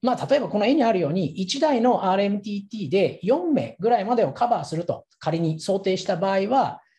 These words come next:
四名かける十四台ないし十六台っていうことなんで、もう六十何名は、あの、カバーできるということになるんですけど、まあ、あんまり六十名で遠隔会議を行うことはないと思います。あくまでも参考というふうに考えてください。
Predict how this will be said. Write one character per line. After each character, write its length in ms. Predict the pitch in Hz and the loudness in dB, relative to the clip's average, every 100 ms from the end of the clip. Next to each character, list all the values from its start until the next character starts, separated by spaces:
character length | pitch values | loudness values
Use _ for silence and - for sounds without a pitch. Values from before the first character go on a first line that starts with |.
| _ _ | _ _
四 300 | 220 240 208 | 0 0 2
名 160 | 160 135 | 0 0
か 140 | 143 | -2
け 160 | 151 247 | -2 0
る 320 | 226 135 - - | 2 0 -4 -6
十 260 | 147 151 | -2 0
四 160 | 151 160 | 2 2
台 140 | 123 | 2
な 80 | 143 | 2
い 60 | 151 | 0
し 100 | 110 | -2
十 160 | 131 | -2
六 180 | 131 131 | -2 0
台 140 | 139 - | -2 -4
っ 100 | - | -4
て 80 | 175 | -2
い 20 | |
う 20 | |
こ 60 | 180 | 0
と 80 | |
な 80 | 170 | 0
ん 60 | 127 | 2
で、 160 | 190 | 0
も 240 | 165 185 127 | 2 0 0
う 40 | |
六 220 | 139 196 | -2 0
十 280 | 180 208 202 | 0 2 2
何 220 | 185 185 127 | 2 2 0
名 240 | 139 175 - - _ | -2 -6 -16 -20 _
は、 300 | 220 226 - | 0 0 -2
あ 40 | 165 | -2
の、 120 | 139 | 0
カ 160 | 196 160 | 2 0
バ 100 | 139 | 0
ー 20 | |
で 100 | 131 | 0
き 120 | 165 | -2
る 80 | 127 | -2
と 180 | 113 - | -6 -10
い 60 | 127 | -6
う 40 | |
こ 60 | 160 | -2
と 80 | |
に 60 | 131 | 0
な 120 | 160 | 0
る 80 | 151 | 0
ん 40 | |
で 40 | 101 | -6
す 80 | - | -6
け 60 | |
ど、 260 | 135 127 156 | -4 -4 -6
ま 80 | - | -6
あ、 180 | - - - - | -8 -10 -20 -10
あ 80 | - | -2
ん 60 | 226 | 0
ま 80 | 240 | 0
り 220 | 226 - | 0 0
六 240 | 190 202 | 0 2
十 220 | 214 254 254 | 0 4 4
名 160 | 180 | 4
で 80 | 131 | 0
遠 120 | 151 | 0
隔 140 | 175 180 | 0 0
会 160 | 160 | 0
議 80 | 156 | 0
を 60 | - | 0
行 100 | 185 | 2
う 160 | 185 | 2
こ 100 | 180 | 0
と 80 | 190 | -2
は 60 | 170 | 2
な 100 | 202 | 0
い 60 | |
と 60 | 160 | 0
思 80 | 117 | -6
い 40 | |
ま 60 | 101 | -6
す。 100 | 135 | -4
あ 60 | |
く 80 | 160 | -4
ま 100 | 120 | -4
で 60 | - | -10
も 80 | - | -6
参 240 | 143 143 | -2 0
考 180 | 156 262 | 2 0
と 180 | - - | -2 -12
い 80 | 120 | -10
う 40 | |
ふ 60 | 226 | -8
う 20 | |
に 80 | 170 | -8
考 100 | 92 | -10
え 240 | 92 - | -18 -20
て 80 | _ | _
く 80 | _ | _
だ 40 | - | -6
さ 160 | 143 | -2
い。 180 | 135 | -2